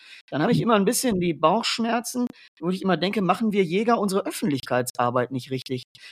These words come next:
Also k-, wird das irgendwie nicht richtig transportiert? Sagen wir zu wenig?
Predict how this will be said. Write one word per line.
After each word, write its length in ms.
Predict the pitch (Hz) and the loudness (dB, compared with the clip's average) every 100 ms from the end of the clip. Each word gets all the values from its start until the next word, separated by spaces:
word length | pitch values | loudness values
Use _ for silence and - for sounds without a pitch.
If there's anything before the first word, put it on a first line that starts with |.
| - | 0
Also 200 | 175 180 - | 0 0 -4
k-, 180 | 190 175 | -10 -8
wird 280 | 160 220 254 | -2 4 4
das 140 | - | 4
irgendwie 280 | 240 247 226 | 2 2 2
nicht 160 | 202 | 2
richtig 240 | 208 262 240 | -2 -4 -6
transportiert? 800 | - 208 - 165 143 - 226 302 294 _ - | -2 -2 0 -2 -2 -4 -2 -4 -6 _ -10
Sagen 560 | 123 160 233 262 240 | -2 2 2 2 -2
wir 160 | 240 277 | -2 -6
zu 300 | - 247 175 | -4 -4 -4
wenig? 380 | 220 247 262 | -2 0 0